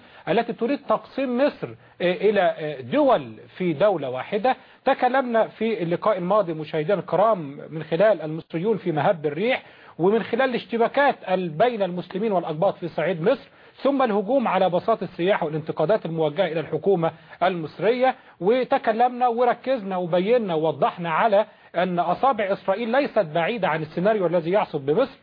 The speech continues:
لذا ترتفع اليوم أصوات المخلصين في مصر من مسلمين وأقباط يحذرون من المؤامرة الصهيونية التي تخطط في المرحلة الأولى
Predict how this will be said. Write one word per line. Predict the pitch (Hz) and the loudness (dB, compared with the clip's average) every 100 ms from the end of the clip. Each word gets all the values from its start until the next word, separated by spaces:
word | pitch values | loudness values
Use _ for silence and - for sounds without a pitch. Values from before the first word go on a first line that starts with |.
| - - 190 | -20 -12 -2
لذا | 269 240 | 2 2
ترتفع | - 190 - 254 247 180 | 2 -2 0 -2 0 -2
اليوم | 165 175 240 - | -2 2 2 2
أصوات | 160 - 214 214 | -4 0 0 0
المخلصين | 165 165 170 160 - 220 | -4 -8 -8 -6 0 0
في | 160 180 | 0 0
مصر | 180 233 - | 0 0 -2
من | 151 | -4
مسلمين | 156 160 - 170 220 | -2 -4 -2 0 2
وأقباط | 165 156 151 151 247 277 - - - | 2 2 0 2 2 2 -4 -20 -6
يحذرون | 180 - 214 180 220 302 226 190 | -4 0 -2 0 0 2 0 0
من | 180 | -2
المؤامرة | 175 175 202 254 202 | -4 0 2 2 2
الصهيونية | 160 - 165 170 202 226 | -2 -6 -4 -2 0 0
التي | 185 180 156 | 2 0 -2
تخطط | 170 - 254 - 165 | -6 0 -2 -2 -6
في | 180 | -6
المرحلة | 160 156 208 214 | -4 -2 0 0
الأولى | 151 196 233 262 | 0 0 2 0